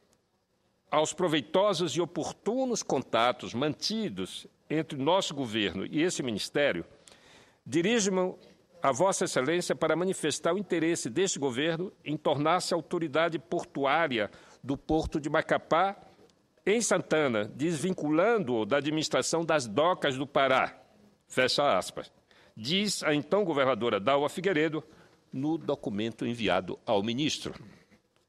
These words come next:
Vale lembrar que, ao assumir o governo em cinco de abril de dois mil e dois, Dalva tomou como bandeira, foi a minha sucessora no governo do Amapá, depois do,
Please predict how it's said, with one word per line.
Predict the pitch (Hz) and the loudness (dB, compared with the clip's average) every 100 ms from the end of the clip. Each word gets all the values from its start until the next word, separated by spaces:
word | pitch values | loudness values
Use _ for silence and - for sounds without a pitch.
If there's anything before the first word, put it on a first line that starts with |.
| _ _ _ _ - - | _ _ _ _ -20 -12
Vale | 113 214 240 | 4 4 6
lembrar | 190 156 175 151 92 - - - - | 4 4 6 6 2 -2 -16 -20 -2
que, | 139 | 2
ao | 160 | 2
assumir | - 156 156 240 | 2 0 0 -2
o | 208 | 0
governo | 151 104 127 104 98 | -2 0 0 0 -2
em | |
cinco | - - 208 - | -2 -2 -4 0
de | 147 | 0
abril | 98 107 | 0 -2
de | 107 | -2
dois | 110 165 | -4 -4
mil | 143 | -4
e | 117 | -6
dois, | 87 90 92 113 - - _ _ _ - _ _ | -4 -2 -2 -4 -8 -10 _ _ _ -20 _ _
Dalva | - 98 165 196 185 | -2 4 4 4 2
tomou | - 180 151 151 | 2 0 2 2
como | 175 214 | 0 0
bandeira, | 196 180 123 127 135 190 190 - _ | 0 0 2 2 0 -2 -6 -20 _
foi | - 101 | -6 -2
a | 92 | 0
minha | 101 | 0
sucessora | 95 113 - 156 - 151 156 | -4 -4 -4 -4 -4 -2 -2
no | 117 | -2
governo | 95 90 98 | -4 -4 -2
do | 107 | 0
Amapá, | 127 - 135 | -2 -2 -2
depois | 131 98 101 98 | -2 -4 -4 -6
do, | 95 | -6